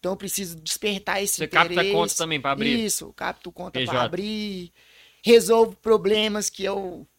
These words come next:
Speaker 1: o que mais me faz evoluir. Então, assim, hoje a, a minha vida, né, a minha vida profissional, ela é virada pro C N P J, pro segmento empresas.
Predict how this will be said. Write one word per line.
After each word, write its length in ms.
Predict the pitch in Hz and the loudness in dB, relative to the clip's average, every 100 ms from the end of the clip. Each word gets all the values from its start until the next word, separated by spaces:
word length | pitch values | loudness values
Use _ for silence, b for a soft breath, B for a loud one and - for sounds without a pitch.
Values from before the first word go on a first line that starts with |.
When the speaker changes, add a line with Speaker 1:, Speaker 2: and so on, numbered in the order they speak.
| _ | _
Speaker 1:
o 100 | 180 - | -20 -20
que 220 | - 196 165 _ | -12 -12 -12 _
mais 360 | 196 208 233 196 | -2 2 2 0
me 120 | 202 | -6
faz 280 | 196 190 190 | -2 -4 -2
evoluir. 720 | 170 190 190 196 208 220 208 - b b b b | -2 -2 -2 -2 -4 -4 -8 -16 b b b b
Então, 140 | 202 | -6
assim, 460 | 220 208 190 156 - _ _ _ _ _ | -6 -6 -8 -10 -12 _ _ _ _ _
hoje 460 | 175 208 220 277 262 208 | -2 0 0 -4 -2 0
a, 500 | 185 190 180 156 143 - | 2 2 0 -2 -4 -10
a 120 | 170 | -10
minha 260 | 185 240 | -6 -4
vida, 460 | 196 151 165 165 160 | -6 -8 -12 -6 -6
né, 260 | 175 196 175 _ | -6 -10 -14 _
a 80 | 160 | -10
minha 200 | 180 180 | -8 -8
vida 300 | 160 156 160 | -10 -8 -6
profissional, 420 | 185 202 175 180 | -6 -8 -8 -6
ela 140 | 180 | -6
é 60 | 175 | -8
virada 520 | 165 175 160 165 214 - _ _ _ | -8 -6 -6 -8 -12 -14 _ _ _
pro 100 | - | -16
C 140 | - | -12
N 140 | 175 190 | -12 -8
P 180 | 196 185 | -6 -6
J, 300 | 165 180 - | -8 -12 -14
pro 120 | - | -14
segmento 480 | 175 180 175 175 196 | -12 -12 -14 -16 -16
empresas. 680 | 202 185 170 147 139 131 | -12 -8 -6 -8 -14 -20